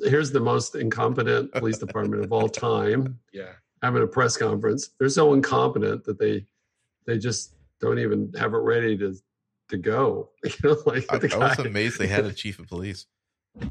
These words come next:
Speaker 2: Yeah, yeah, that was the bigger thing to me than, than Bethany Young. Was like, "Oh, there's somebody in charge of this,
Speaker 1: <laughs>
Speaker 2: these Keystone Cops."
Speaker 1: There's <laughs> the chief of police, but he's, uh,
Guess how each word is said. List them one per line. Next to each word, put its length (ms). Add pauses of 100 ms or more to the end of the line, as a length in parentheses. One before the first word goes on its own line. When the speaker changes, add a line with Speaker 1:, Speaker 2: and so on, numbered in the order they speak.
(120)
Speaker 2:
Yeah, 340
yeah, 260
that 140
was 140
the 80
bigger 300
thing 260
to 40
me 140
than, 320
than 120
Bethany 340
Young. 340
Was 160
like, 160
"Oh, 320
there's 200
somebody 220
in 140
charge 300
of 100
this, 280 (140)
Speaker 1:
<laughs> 160 (500)
Speaker 2:
these 140
Keystone 380
Cops." 400 (260)
Speaker 1:
There's 300
<laughs> 240
the 120
chief 280
of 120
police, 440
but 200
he's, 320
uh, 360